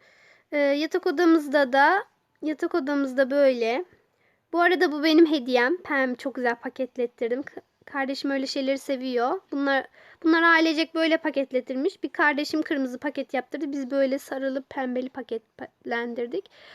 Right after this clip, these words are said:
Ee, aslında biz dört kişiyiz ama dört kişiyiz. Üç kişilik bir hediye yaptırmıştık. Annem dört kişilik almış. Annemin hediyesi küçük olunca, annemin içi rahat etmeyince bu yüzden o iki tane hediye edecek.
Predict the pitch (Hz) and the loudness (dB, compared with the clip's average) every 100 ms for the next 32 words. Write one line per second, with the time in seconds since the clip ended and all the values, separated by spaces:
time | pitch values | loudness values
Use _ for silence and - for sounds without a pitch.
0 | - - - - 311 294 294 285 294 302 | -20 -20 -12 0 2 4 4 4 4 4
1 | 403 - 453 453 427 440 453 427 415 392 | 2 6 6 8 10 10 10 6 -8 0
2 | 359 381 403 - - 320 349 403 330 370 | 6 6 4 -4 -2 0 2 4 6 6
3 | 381 370 349 269 330 349 - - 302 339 | 6 4 4 4 4 2 -6 -8 -6 -6
4 | - _ _ _ _ _ 330 - - - | -8 _ _ _ _ _ -6 -6 -8 -6
5 | 285 262 - 247 220 240 226 233 - 254 | -4 -4 -4 -4 0 0 0 -2 -6 -8
6 | 233 254 247 - 427 - _ _ - - | -4 -4 -4 -2 -2 -2 _ _ -20 -10
7 | - 370 392 349 381 - - 311 262 - | 4 8 8 8 6 2 -6 -4 -4 -2
8 | 247 240 277 466 - - - - - _ | 0 2 2 2 -2 -14 -20 -20 -20 _
9 | _ _ _ _ _ _ _ _ _ _ | _ _ _ _ _ _ _ _ _ _
10 | _ _ _ _ _ _ _ _ _ - | _ _ _ _ _ _ _ _ _ 2
11 | 370 359 349 359 320 330 - - 359 311 | 6 8 10 8 6 2 -6 -2 0 2
12 | 302 311 311 311 - 302 320 320 349 330 | 4 4 4 2 0 4 4 4 0 -2
13 | 302 269 262 392 370 311 302 339 330 - | 0 0 0 0 0 0 2 2 2 -2
14 | - 302 247 226 214 220 220 233 233 330 | -4 -2 0 0 -2 -4 -6 -8 -6 -6
15 | 427 _ | -6 _